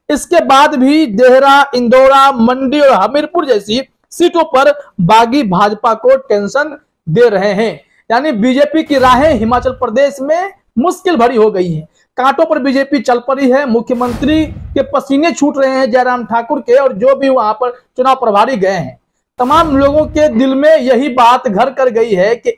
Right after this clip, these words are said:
इस बार तो भैया सत्ता गई, क्योंकि बागियों से पंगा लेना इतना आसान होता नहीं है। जिस तरीके से बीजेपी के विधायक, पूर्व विधायक और नेता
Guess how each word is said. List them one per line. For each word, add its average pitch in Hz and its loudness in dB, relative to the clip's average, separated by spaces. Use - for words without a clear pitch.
इस 254 -4
बार 240 0
तो 233 -4
भैया 190 -2
सत्ता 277 0
गई, 220 2
क्योंकि - -8
बागियों 240 2
से 302 4
पंगा 247 0
लेना 247 0
इतना 254 -4
आसान 226 -4
होता 233 -2
नहीं 262 -4
है। 143 -12
जिस 302 -2
तरीके 277 -2
से 320 0
बीजेपी 262 -2
के 285 2
विधायक, 226 2
पूर्व 254 -4
विधायक 247 0
और 240 0
नेता 247 -2